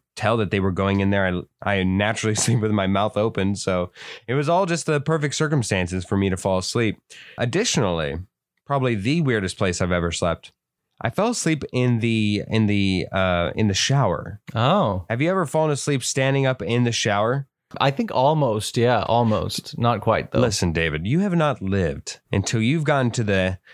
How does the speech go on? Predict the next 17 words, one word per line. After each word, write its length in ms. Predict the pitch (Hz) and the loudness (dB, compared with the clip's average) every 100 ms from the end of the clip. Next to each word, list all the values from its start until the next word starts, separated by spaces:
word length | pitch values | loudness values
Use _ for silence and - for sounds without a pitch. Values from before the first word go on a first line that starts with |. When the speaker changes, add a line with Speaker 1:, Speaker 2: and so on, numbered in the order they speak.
| _ | _
Speaker 1:
near 280 | 107 135 180 | -2 0 0
the 220 | 165 151 - | 0 -2 0
end, 680 | 127 117 95 87 92 - | 0 2 2 0 -4 -4
to 100 | - | 0
the 120 | 113 107 | 0 0
final 420 | - 135 160 143 | -2 0 0 0
gym 440 | 110 120 131 120 | -4 -2 0 2
battle 520 | 98 92 90 90 87 - - - | 0 0 0 -2 -4 -10 -20 -6
of 220 | 101 101 98 | -2 0 2
a, 40 | 95 90 90 | 2 2 2
of 140 | 95 | 0
a 100 | 95 | 0
Game 460 | 90 104 113 123 110 | -2 -2 0 2 2
Boy, 580 | 110 113 107 107 104 101 | 0 0 2 2 2 0
a 40 | |
Pokemon 640 | 95 - 131 113 98 87 85 | -2 -2 0 0 0 0 0
game. 440 | 87 85 80 82 | 0 0 0 -2